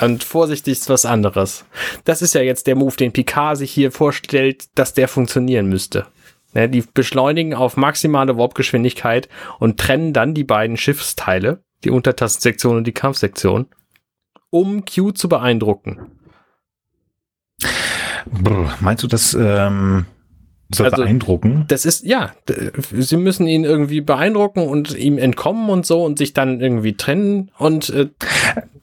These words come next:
Speaker 1: so, das ist
Speaker 2: Ja,
Speaker 1: für mich
Speaker 2: okay.
Speaker 1: die, das Äquivalent zu, sie schnappen sich ihren Sportwagen und springen während der Fahrt raus.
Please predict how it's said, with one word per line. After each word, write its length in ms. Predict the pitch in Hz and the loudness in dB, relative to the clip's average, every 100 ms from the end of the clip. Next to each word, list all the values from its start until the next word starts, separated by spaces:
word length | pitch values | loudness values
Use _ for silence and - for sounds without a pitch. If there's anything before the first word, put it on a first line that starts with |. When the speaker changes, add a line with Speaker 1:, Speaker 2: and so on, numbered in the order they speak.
| - | -6
Speaker 1:
so, 200 | - 120 | 0 2
das 160 | 127 127 | 2 2
ist 80 | 113 | 4
Speaker 2:
Ja, 80 | 110 | 4
Speaker 1:
für 60 | |
mich 160 | 165 196 | 2 2
Speaker 2:
okay. 200 | - 175 | 0 0
Speaker 1:
die, 60 | 151 | -2
das 200 | 156 151 | -2 0
Äquivalent 640 | 156 185 156 123 127 185 | 0 2 2 0 0 -2
zu, 240 | - 170 165 | -2 0 0
sie 200 | 151 151 | 0 -2
schnappen 340 | - 151 143 | 2 2 2
sich 160 | 143 131 | 0 2
ihren 120 | 127 | 0
Sportwagen 680 | 113 127 139 - 151 151 160 | 2 0 0 0 0 2 0
und 100 | 123 | -2
springen 320 | - 131 123 | 0 0 2
während 240 | 120 117 | 2 2
der 80 | 120 | 0
Fahrt 280 | 110 101 95 | 0 -2 0
raus. 280 | 85 85 | -4 -4